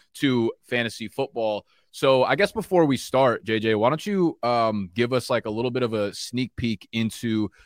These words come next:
the Late Round Prospect Guide, uh, what people can expect from that, what, what, like, the product was when you originally thought of it as an idea, from ideation stage to, like, execution on the product, both from, like, a, you know, an analyst standpoint,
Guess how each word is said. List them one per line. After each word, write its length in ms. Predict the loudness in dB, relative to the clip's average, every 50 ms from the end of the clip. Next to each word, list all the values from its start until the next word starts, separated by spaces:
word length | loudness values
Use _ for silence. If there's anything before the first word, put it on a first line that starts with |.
| _ _ -4
the 100 | -2 0
Late 200 | 2 2 2 2
Round 280 | 2 2 2 2 -2
Prospect 520 | -4 -4 -2 -2 -2 -4 -6 -6 -6 -6 -4
Guide, 520 | -4 -2 0 0 0 -2 -2 -4 -6 -8 -8 -8
uh, 180 | -6 -6 -6
what 300 | -6 -2 0 0 0 0
people 260 | -2 -6 -6 -4 -6 -6
can 220 | -4 -6 -6 -6
expect 480 | -8 -10 -12 -4 0 0 0 2 0 -2
from 100 | -2 0
that, 160 | 0 2 2
what, 180 | 2 2 2
what, 220 | 2 2 0 0 0 _
like, 160 | -4 -4 -4 -4
the 80 | -6
product 320 | -4 -2 0 0 0 -2 -2
was 240 | -2 -2 -2 -2
when 80 | -4 -4
you 260 | -4 -2 -2 -4 -4 -6
originally 460 | -6 -4 -4 -2 -2 -2 -4 -4 -4 -6 -6 _
thought 220 | -2 0 0 0
of 100 | -2 -2
it 120 | -4 -6 -6
as 160 | -6 -8 -6
an 100 | -4 -4
idea, 500 | -4 -4 -4 -4 -4 -2 -2 -2 -2 -4 -8 _ _ _ _ -2
from 400 | -2 0 0 -2 -4 -6 -10 -12 _ -2
ideation 460 | 0 0 0 0 -2 -2 -4 -6 -10
stage 420 | -8 -6 -4 -2 -2 -2 -4 -6 -6
to, 80 | -4 -4
like, 180 | -4 -4 -4 -4
execution 640 | -6 -6 -6 -8 -14 -10 -8 -6 -6 -4 -4 -4 -4
on 200 | -2 -2 -2 -4
the 80 | -4
product, 420 | -4 -2 0 0 0 0 -2 -2 0
both 160 | 0 0 2
from, 160 | 0 0 2
like, 160 | 2 2 2
a, 220 | 2 2 2 2 0 _ _ _ _ -4
you 60 | 0
know, 100 | 0 0
an 60 | 2
analyst 400 | 2 2 2 2 2 0 -4 -4
standpoint, 560 | -6 -6 -6 -6 -6 -4 -4 -2 -2 -4 -6